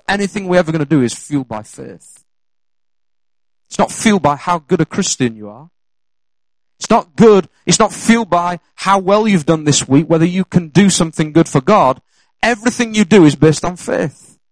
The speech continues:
You can't operate. It's the currency of heaven. It's the currency where God is gonna allow you to operate in. And I wanna tell you today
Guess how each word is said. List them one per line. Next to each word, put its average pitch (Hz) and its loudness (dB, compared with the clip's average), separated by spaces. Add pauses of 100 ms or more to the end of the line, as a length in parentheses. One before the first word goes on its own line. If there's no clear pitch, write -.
(1000)
You 190 2
can't 254 0
operate. 233 2
It's - -4
the - -4
currency 240 -2 (200)
of - -8
heaven. 226 -2 (200)
It's - 2
the 226 2
currency 269 0
where 202 0
God 247 0
is 185 -6
gonna 214 0
allow 214 0
you 220 0
to - -2 (140)
operate 190 -4
in. 120 -8 (1500)
And 143 -2
I 254 4
wanna 277 2
tell 240 0
you 233 -8
today 220 0